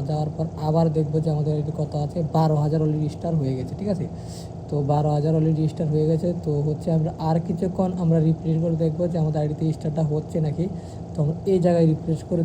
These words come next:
দেখবো যে আমাদের স্টারটা হচ্ছে নাকি, আহ, কাজ হচ্ছে নাকি।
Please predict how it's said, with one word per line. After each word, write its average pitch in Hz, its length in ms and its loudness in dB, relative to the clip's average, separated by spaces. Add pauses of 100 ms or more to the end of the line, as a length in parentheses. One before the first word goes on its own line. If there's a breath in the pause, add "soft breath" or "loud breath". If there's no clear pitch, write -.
দেখবো 143 260 0
যে 160 100 0
আমাদের 147 240 0 (100)
স্টারটা 156 300 -2
হচ্ছে 147 300 -4
নাকি, 160 260 0
আহ, 147 880 -4 (120)
কাজ 160 220 4
হচ্ছে 151 220 0
নাকি। 160 160 0